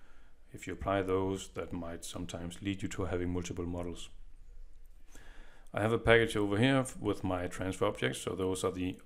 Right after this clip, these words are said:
objects that I'm going to send back and forth across the network. And that's about it. So that's the entire U M L diagram. And if we compare this to the layered architecture that we saw in the previous video,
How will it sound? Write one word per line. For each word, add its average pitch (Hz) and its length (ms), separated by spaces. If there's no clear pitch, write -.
objects 107 420
that 92 180
I'm 90 240
going 92 260
to - 120
send 90 340
back 90 160
and 92 100
forth 98 500
across - 340
the - 140
network. 90 480
And 87 720
that's - 180
about 104 220
it. 147 220
So - 160
that's 98 180
the 98 100
entire 98 300
U 95 120
M 95 80
L 107 100
diagram. 123 440
And 95 640
if 101 200
we 92 60
compare 107 400
this 123 160
to 104 120
the 95 120
layered 107 440
architecture 98 560
that 92 180
we 90 80
saw 95 260
in 90 100
the 87 80
previous 104 560
video, 131 420